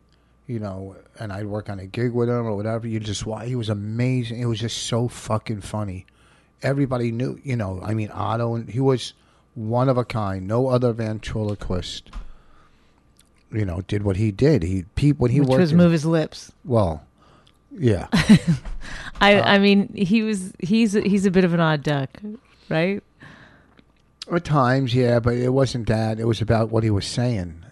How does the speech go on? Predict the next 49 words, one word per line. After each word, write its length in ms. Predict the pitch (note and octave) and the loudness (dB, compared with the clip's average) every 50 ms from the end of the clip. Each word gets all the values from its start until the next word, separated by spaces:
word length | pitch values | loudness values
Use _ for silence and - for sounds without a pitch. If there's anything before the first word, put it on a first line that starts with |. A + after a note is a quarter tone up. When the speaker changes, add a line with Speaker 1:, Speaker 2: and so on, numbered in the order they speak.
| _ _ - | _ _ -6
Speaker 1:
You 160 | B2+ A2 G#2+ | -4 -2 -2
know, 320 | G#2 G2 F#2+ F#2+ G2 G2 G2+ - - _ _ _ - - - | -2 -2 -2 -2 -4 -6 -10 -14 -18 _ _ _ -20 -14 -10
he 180 | - - C3 | -4 0 2
was 200 | A#2+ A#2 G#2+ G2 | 2 2 2 0
just 280 | A2+ A2+ - - - - | -2 -4 -4 -4 -6 -2
so 220 | - A#2 A#2 A#2+ - | 0 0 0 0 -2
edgy 680 | - A#2 A2 A2+ A#2 A2+ - A#2+ A#2 A#2 A2+ A2 - - - _ - | -2 -2 0 0 -2 -2 -2 0 0 2 0 0 -2 -8 -12 _ -14
and 140 | - G#2 - | -12 -4 2
Speaker 2:
No, 140 | F3+ F#3+ F3+ | 6 6 8
he 100 | F3+ A3+ | 10 10
was 140 | A#3 A3+ G3+ | 10 10 8
Speaker 1:
so 40 | - | 6
Speaker 2:
great. 460 | - E3+ E3+ F3 E3 D3 C#3+ - - - | 2 2 4 4 4 4 2 0 -4 -4
Yeah, 300 | - E3+ E3+ D3+ C#3+ - | 0 2 2 2 2 0
no, 240 | C#3 D#3 D#3+ D#3 D3+ | 0 0 0 2 2
I'm 160 | D#3 D#3+ E3 | 2 4 4
not 160 | F3 E3 D3+ | 4 4 2
trying 260 | - - E3 D#3 D3 C#3+ | 2 2 2 2 2 2
to 340 | C#3 C#3 C#3 C#3+ C#3+ E3 D3+ - - - _ _ _ _ _ _ _ _ - | 2 0 0 0 -2 -4 -8 -12 -18 -20 _ _ _ _ _ _ _ _ -4
Speaker 1:
You 140 | - B2+ A#2+ | 0 2 2
know, 240 | G#2+ G2+ G2+ G2 | 2 2 0 0
he 140 | F#2+ G2+ A#2+ A#2+ | 0 2 4 4
was, 260 | A2 G#2+ G2+ G#2+ - | 4 2 0 -2 -6
he 140 | - - A#2+ | -6 -2 0
was 160 | A#2 A2 - - _ - | 0 0 -2 -6 _ -12
quite 460 | - - - - C3 B2 A#2 A#2 G2 F#2 | -12 -8 -4 0 2 4 4 4 2 2
edgy. 460 | F#2+ F2+ F2+ F2 - F2+ E2+ - - - _ - - _ _ - | -2 -4 -4 -6 -8 -10 -12 -12 -14 -20 _ -20 -20 _ _ -10
And, 160 | A2+ A#2 A#2+ - | -10 -8 -8 -6
I 100 | C#3+ D3+ | -4 -2
mean, 220 | D#3+ D3+ C3+ C3+ - - - - | -2 -2 -2 -4 -6 -18 -20 -14
he, 120 | - - - - | -12 -12 -12 -10
when 180 | - E3 E3 E3 | -8 -6 -4 -2
he 120 | E3 F#3+ | -2 -2
worked, 360 | G3+ F#3+ F#3+ F3+ F3+ D#3+ - - | 0 0 0 0 0 -2 -4 -4
like 160 | E3 D#3 E3 | -2 -2 0
I 60 | D#3+ | -2
said 240 | - - D#3+ E3 D#3+ | -2 -2 -4 -6 -6
already, 280 | D#3+ F3 F3 D3+ C#3 | -6 -6 -4 -4 -2
when 140 | D3 D3+ D3 | -2 -2 -2
he 60 | E3 | -2
worked 240 | E3+ D#3 D3+ C#3+ - | -2 -2 -2 -2 -2
in 120 | D3+ B2+ G2+ | -4 -4 -2
Vegas, 440 | G2 G2+ B2 B2 B2 A#2 - - - _ _ _ _ _ _ _ _ _ _ _ - - - _ - - - - | 0 0 0 0 -2 -4 -6 -8 -14 _ _ _ _ _ _ _ _ _ _ _ -20 -20 -20 _ -20 -20 -14 -10
cele-, 320 | - - - A2+ C3+ D3 | -10 -8 -4 -4 -4 -2
everybody 300 | - C#3+ D#3 D3+ D3+ D#3+ | -2 0 2 4 4 4
would 160 | D#3+ C#3+ C#3 B2+ | 4 4 2 2
go 140 | C#3+ C#3+ | 2 2
see 320 | C#3 - - - D3 D#3 D3+ | 2 0 -2 -2 -2 -2 -2
Otto. 500 | - - B2+ C#3+ D3+ D3+ F#2 D#2+ - | -2 -4 -6 -6 -4 -4 -4 -4 -6